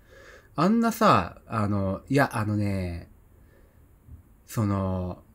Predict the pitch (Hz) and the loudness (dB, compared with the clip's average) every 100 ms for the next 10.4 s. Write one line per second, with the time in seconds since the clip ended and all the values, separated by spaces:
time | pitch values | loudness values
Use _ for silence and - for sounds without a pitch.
0 | - - - - 160 202 233 269 185 - | -16 -6 -4 4 8 8 8 8 6 6
1 | - 135 127 151 151 - 214 - 151 - | 0 2 4 2 4 2 0 4 4 4
2 | - 107 113 113 101 85 - - - - | 2 0 2 2 0 -2 -8 -20 -20 -20
3 | - - 123 120 107 98 90 - 131 127 | -20 -8 -2 0 2 0 -6 -2 2 4
4 | 117 117 208 117 90 92 - - _ _ | 6 6 4 4 0 -6 -14 -20 _ _
5 | - _ - - - _ 107 104 98 90 | -20 _ -20 -20 -20 _ -2 0 0 -2
6 | 82 - - 127 135 170 190 214 240 202 | -8 -14 -6 -4 4 8 8 8 8 8
7 | 156 131 - 151 156 208 - 143 - 117 | 6 2 4 2 2 0 4 4 6 2
8 | 123 120 113 85 - _ - - - - | 4 4 2 0 -8 _ -20 -20 -20 -20
9 | - - 185 175 147 135 127 151 - - | -14 2 6 10 8 6 2 2 0 4
10 | 147 135 107 85 | 8 8 6 0